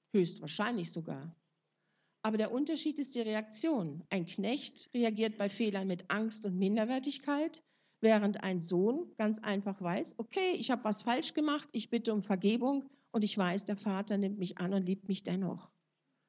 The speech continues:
Und Freimütigkeit. Freimütigkeit ist die Abwesenheit von Furcht.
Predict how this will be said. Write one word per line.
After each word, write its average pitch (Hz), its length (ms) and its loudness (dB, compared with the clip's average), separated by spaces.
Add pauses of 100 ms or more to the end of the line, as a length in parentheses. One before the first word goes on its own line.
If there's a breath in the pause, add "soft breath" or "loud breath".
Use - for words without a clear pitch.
(960)
Und 185 140 0
Freimütigkeit. 208 1200 0 (720)
Freimütigkeit 233 1080 0
ist - 240 -10
die - 180 -10
Abwesenheit 175 840 -6 (160)
von 190 200 -6
Furcht. - 640 -6